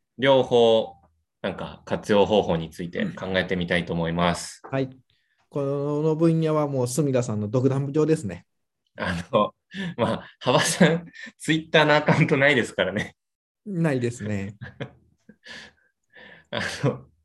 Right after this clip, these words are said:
Speaker 2: はい。
Speaker 1: 作ってください。
Speaker 2: <laughs> 作ります。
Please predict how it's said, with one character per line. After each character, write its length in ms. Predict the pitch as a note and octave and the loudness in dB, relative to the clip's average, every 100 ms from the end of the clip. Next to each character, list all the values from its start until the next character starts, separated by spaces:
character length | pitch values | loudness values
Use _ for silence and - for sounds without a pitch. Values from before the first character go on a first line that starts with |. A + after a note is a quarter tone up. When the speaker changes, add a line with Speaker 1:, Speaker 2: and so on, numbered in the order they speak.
| _ | _
Speaker 2:
は 140 | C#3 | -4
い。 80 | A#2+ | -4
Speaker 1:
作 340 | - _ - | -6 _ -4
っ 20 | A2 | -2
て 120 | A2+ | 2
く 60 | |
だ 120 | A#2 G#2+ | 2 4
さ 140 | F#2 | 0
い。 160 | E2+ - _ _ | -2 -12 _ _
Speaker 2:
<laughs> 500 | - D3 C#3 A#2+ - - _ _ _ _ - | -20 -14 -8 -8 -8 -20 _ _ _ _ -4
作 160 | - | 0
り 60 | B2+ | 0
ま 160 | A2+ | -2
す。 160 | A#2+ - | -6 -14